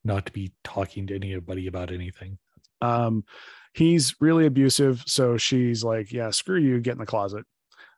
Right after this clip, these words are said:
Speaker 2: Uh, she refers to him as Mister Adventure, which incidentally is what he's credited as in the credits, as well as his I M D B page and stuff. <laughs>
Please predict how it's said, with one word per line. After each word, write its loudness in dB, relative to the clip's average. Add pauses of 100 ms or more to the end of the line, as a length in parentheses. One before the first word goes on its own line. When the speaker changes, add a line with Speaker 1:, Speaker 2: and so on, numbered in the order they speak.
(140)
Speaker 2:
Uh, -2
she 0
refers 2
to 2
him 4
as 0
Mister 0
Adventure, -4
which -8
incidentally -4
is -2
what -2
he's 0
credited -2
as -4
in -2
the -4
credits, -2
as 2
well 2
as 0
his -2
I -2
M -4
D -2
B -2
page -6 (320)
and -2
stuff. -6 (220)
<laughs> -6